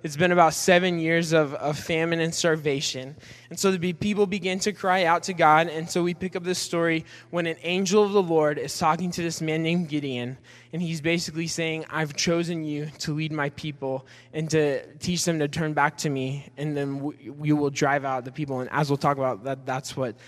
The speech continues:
kind of the story is today. And so let's pick it up in Judges six fourteen. It says, "Then the Lord said to him and said, 'Go with the strength you have and rescue Israel from the Midianites I am sending you.'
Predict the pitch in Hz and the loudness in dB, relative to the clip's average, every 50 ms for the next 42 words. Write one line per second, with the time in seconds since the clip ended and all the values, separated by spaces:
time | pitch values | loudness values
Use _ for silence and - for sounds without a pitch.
0 | - - - - - 170 147 143 139 139 139 - - 143 139 139 127 120 - - | -20 -20 -18 -8 -4 -4 -2 -2 -2 -2 -4 -2 0 2 2 2 2 0 -4 -8
1 | - 113 - 101 90 - - - - - - 156 160 - 185 170 170 170 170 - | -14 -12 -14 -12 -14 -14 -16 -18 -18 -10 -8 -6 0 2 2 4 4 2 0 -2
2 | - - - - - _ - 190 185 175 185 165 160 156 - 160 156 160 151 160 | -4 -6 -8 -20 -18 _ -4 -2 0 2 4 4 4 2 2 -4 -6 -2 0 0
3 | 156 147 151 147 - - - 156 151 - - - 143 135 - - - 160 156 143 | 0 0 -2 -4 -4 0 -2 -2 -2 -2 -4 -2 -4 -4 -4 -6 -10 -10 -10 -10
4 | 131 120 - - - - - - - - - 165 156 185 185 185 175 160 190 208 | -12 -14 -16 -20 -20 -20 -20 -20 -20 -14 -10 -4 2 2 2 2 2 2 2 2
5 | 220 220 226 214 190 185 185 190 180 180 - - 170 170 160 175 170 165 160 156 | 4 4 2 4 4 4 4 4 2 0 0 0 0 0 0 -2 -6 -4 -4 -4
6 | 151 165 170 - - - _ _ _ _ _ _ _ _ - - _ - 160 160 | -4 -6 -10 -14 -20 -20 _ _ _ _ _ _ _ _ -20 -20 _ -8 -6 -4
7 | 170 - - 160 143 135 131 151 156 - - - - - _ - 151 175 185 190 | -2 0 2 4 4 4 2 0 -4 -12 -16 -20 -20 -20 _ -2 2 4 6 6
8 | 202 196 196 - 220 214 - - 196 180 185 185 - - 190 196 202 185 170 143 | 6 6 4 2 0 2 2 2 2 0 0 -2 -4 -6 -6 -6 -2 0 2 4
9 | 131 131 139 151 151 - - - - _ _ _ - _ _ _ _ - 156 170 | 4 2 0 -2 -8 -14 -20 -20 -20 _ _ _ -20 _ _ _ _ -4 -4 -2
10 | 165 160 160 170 170 - - 196 190 - 151 165 175 160 165 165 156 156 156 160 | 4 4 4 4 4 2 -2 -2 -4 -2 -2 -2 0 0 2 4 2 2 2 0
11 | 160 160 165 170 160 147 131 139 135 127 127 123 120 120 - - - 139 147 147 | -2 0 0 0 0 0 0 0 -2 -2 -2 -2 -4 -4 -6 -10 -8 -6 -6 -6
12 | 156 151 - 147 139 139 139 139 135 139 156 160 139 104 - | -4 -4 -4 -4 -4 -4 -6 -6 -8 -10 -8 -6 -6 -6 -8